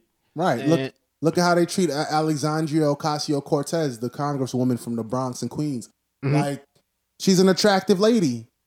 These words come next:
Speaker 1: right? And she's young. And by the way, she's Latina. So now the, uh, conservative media says all this wild shit about her. Like, that has nothing to do with her policies necessarily. Like, she's dumb or she's immature. She was dancing in a video in college,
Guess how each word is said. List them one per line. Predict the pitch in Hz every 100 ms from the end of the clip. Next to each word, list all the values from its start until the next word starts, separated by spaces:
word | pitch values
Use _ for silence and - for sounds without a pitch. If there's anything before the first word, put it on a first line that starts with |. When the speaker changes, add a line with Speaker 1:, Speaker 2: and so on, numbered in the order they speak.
| _ _
Speaker 1:
right? | 127 151
And | 147
she's | 165 156
young. | 151 202 156 120 - _
And | 139 139 143
by | 143 165
the | 165
way, | 180 180
she's | - 135
Latina. | 151 - 208 165 123
So | 165
now | 160 165 165 156 - _ _ _
the, | 127 147
uh, | 147 135
conservative | 139 135 170 165 165
media | 165 165
says | 156 160
all | 156 156
this | 139
wild | 135 156 165
shit | 160 185
about | 180 139 120
her. | 117
Like, | 120 117 - _ _ _
that | 147
has | 147 160 139
nothing | 156 - 147
to | 135
do | 160
with | 165
her | 135
policies | 123 127 120 117 120
necessarily. | 120 117 - 123 110
Like, | 107 110
she's | 117 107
dumb | 104 139 135 123 - -
or | 113
she's | 113
immature. | 139 131 120 - 139
She | 135 127
was |
dancing | 110 123 139 135 131
in | 123
a |
video | 113 135 131 127
in | 123 139
college, | 135 131 135 135 135